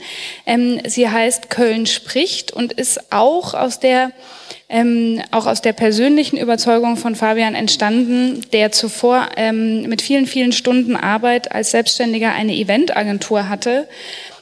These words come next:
ähm, dass man, wenn man selbstständig ist und, ähm, für die, in der Wirtschaft sozusagen sich richtig abrackert, ist super, aber,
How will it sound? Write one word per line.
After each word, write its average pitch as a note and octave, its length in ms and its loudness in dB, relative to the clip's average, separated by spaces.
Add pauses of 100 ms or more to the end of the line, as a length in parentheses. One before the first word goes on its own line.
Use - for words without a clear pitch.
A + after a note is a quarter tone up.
ähm, A#3 520 2
dass A3+ 220 0
man, A#3 180 2
wenn A3+ 80 0
man A3 140 0
selbstständig B3+ 440 2
ist - 200 0
und, A3 400 -4
ähm, A3 320 2
für B3 120 -2
die, A3+ 100 0 (180)
in A#3 120 4
der A3 140 4
Wirtschaft B3+ 360 2
sozusagen A#3 300 2
sich A3+ 200 0 (200)
richtig A#3 300 -2
abrackert, B3 520 -2
ist - 200 -4
super, D4+ 380 -2
aber, A#3 420 0